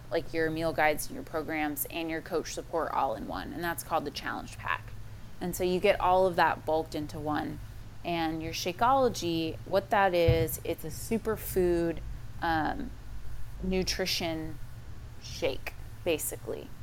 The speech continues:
You can have it as a meal, you can have it as a snack, uh, you can do whatever with it throughout your day, but it's gonna, it's a probiotic, a prebiotic, it's great for the gut,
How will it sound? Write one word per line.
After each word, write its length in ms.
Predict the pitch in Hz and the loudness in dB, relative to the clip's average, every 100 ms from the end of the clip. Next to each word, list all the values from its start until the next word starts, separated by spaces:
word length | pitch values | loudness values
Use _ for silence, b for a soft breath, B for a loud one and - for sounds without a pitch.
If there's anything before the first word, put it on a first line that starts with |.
| - - - | -12 -12 -4
You 140 | 180 180 | 0 0
can 180 | - | -2
have 200 | 180 180 | -2 0
it 80 | 170 | 0
as 140 | 151 147 | 0 -2
a 40 | |
meal, 680 | 151 190 214 208 190 190 190 - | -2 0 4 4 4 2 0 -6
you 100 | 185 | -4
can 160 | 175 175 | -4 -6
have 260 | - 160 151 | -2 -2 0
it 120 | - | -2
as 340 | - 143 139 - | -2 -2 -2 -6
a 80 | - | -8
snack, 720 | - 196 185 180 170 - - - - - - - - | -6 -2 2 2 0 -2 -4 -2 -2 -2 -6 -6 -4
uh, 200 | 180 156 - | 0 0 -2
you 140 | 175 170 | -4 -4
can 300 | - 151 147 | -2 -4 -4
do 440 | - 196 190 190 185 | 0 4 6 4 0
whatever 600 | - 170 160 156 156 147 | 0 2 4 2 -2 -4
with 280 | - 160 - | -2 -4 -2
it 400 | 151 - - - - - - - | 0 0 -2 -8 -10 -14 -10 -2
throughout 360 | 170 135 156 123 | 4 6 6 4
your 120 | 156 | -2
day, 440 | 135 143 147 147 - | -2 0 0 -4 -2
but 100 | 180 | 0
it's 180 | 170 - | 0 -4
gonna, 280 | - 175 - | -4 -4 -4
it's 180 | 170 - | -6 -8
a 60 | |
probiotic, 800 | 143 - 208 202 185 180 175 170 - | -8 0 2 6 6 6 4 2 -4
a 40 | - | -10
prebiotic, 720 | - 180 170 165 156 156 151 - - B B B - | -2 2 6 6 6 2 -2 -6 -12 B B B -10
it's 200 | - - | -10 -6
great 300 | - 190 190 | 4 4 4
for 120 | 202 | 2
the 80 | 180 | -2
gut, 400 | - 165 160 | 2 4 4